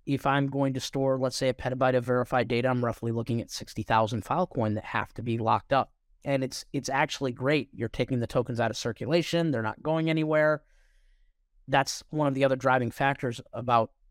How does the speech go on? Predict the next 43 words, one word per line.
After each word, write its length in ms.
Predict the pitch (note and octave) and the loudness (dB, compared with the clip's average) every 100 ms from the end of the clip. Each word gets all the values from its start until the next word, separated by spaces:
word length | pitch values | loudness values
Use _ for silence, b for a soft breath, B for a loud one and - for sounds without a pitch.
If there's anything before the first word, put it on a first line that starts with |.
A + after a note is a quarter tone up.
| - | -4
putting 240 | D#3+ C3 | 0 2
data 180 | B2+ A#2+ | 2 2
on 140 | A2 | 2
this 160 | G#2 - | 0 -2
network, 400 | C3+ A#2+ A2 - | -2 -2 -8 -10
because 240 | A#2 B2+ | -4 -2
if 80 | A#2 | 0
I 80 | A#2+ | -2
can 120 | A2+ | 0
lock 220 | A#2 D3+ | 2 2
up 80 | D#3+ | 2
the 80 | C3+ | -4
tokens, 380 | - D3 C#3 C3 | 0 0 0 -4
take 140 | D3 | -4
them 100 | C3+ | -2
out 80 | B2+ | -2
of 60 | A#2 | -2
circulation, 640 | - A2 G#2 G#2+ G2+ G#2 - _ | -4 -4 -2 -2 -4 -8 -12 _
I'm 100 | A#2 | -6
having 300 | A2+ D#3+ E3+ | -2 0 2
all 100 | D3+ | 2
these 160 | C#3+ C3 | 0 -2
transactions 800 | - C3 A#2+ A#2+ A2+ - A2+ A2 | -2 0 2 2 2 -2 -6 -4
and 80 | G2 | -4
I'm 60 | |
having 320 | B2 B2 A#2+ | -2 0 0
burn, 420 | G2+ A#2 A2+ A2+ A2 _ _ _ _ - | 0 0 0 -2 -4 _ _ _ _ -6
and 120 | A2+ | 0
I'm 140 | A#2 A2+ - | 2 0 -4
literally 640 | B2+ D3 C#3+ C3 A#2+ A2 _ _ _ _ _ _ _ - | -4 0 2 2 0 -4 _ _ _ _ _ _ _ -4
helping 400 | D#3 C#3+ C3 B2 | 0 2 2 2
enhance 420 | G2+ C#3+ B2+ - | 2 0 0 -2
the, 140 | A2+ A2+ | -6 -4
the, 160 | A#2 G#2+ _ _ - | -6 -6 _ _ -10
the 140 | C3 A#2+ | -2 -2
entirety 640 | A2+ - D#3+ D3+ B2 G#2+ | -2 -4 0 2 4 2
of 100 | G#2 | 0
the 100 | A2 | -2
Filecoin, 720 | - A#2 G#2+ - A2 G#2+ G#2 - _ - | -2 0 0 -2 -2 -2 -2 -6 _ -16
uh, 180 | - - - | -14 -14 -14
economy 460 | - - A#2+ A2 G#2 | -12 -4 -2 0 0
and 80 | G2+ | 0
ecosystem. 640 | G#2 F2+ - G2+ - C3+ | -2 -4 -4 -6 -8 -12